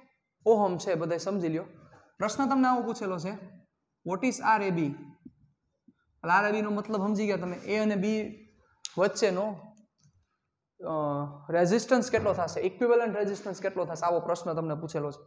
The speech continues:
રેડી? ચાલો, ઓકે, ધ્યાન આપજો. કેવી રીતે કરશો? બહુ ઈઝી વસ્તુ છે, બચ્ચાઓ.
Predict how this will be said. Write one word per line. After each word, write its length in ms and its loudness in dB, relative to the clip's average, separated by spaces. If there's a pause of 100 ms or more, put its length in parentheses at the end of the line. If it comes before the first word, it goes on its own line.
(680)
રેડી? 240 4 (380)
ચાલો, 220 0 (300)
ઓકે, 200 0
ધ્યાન 200 2
આપજો. 240 -4 (1200)
કેવી 200 6
રીતે 220 2
કરશો? 380 0 (1300)
બહુ 160 8
ઈઝી 160 4
વસ્તુ 280 2
છે, 80 0
બચ્ચાઓ. 320 -2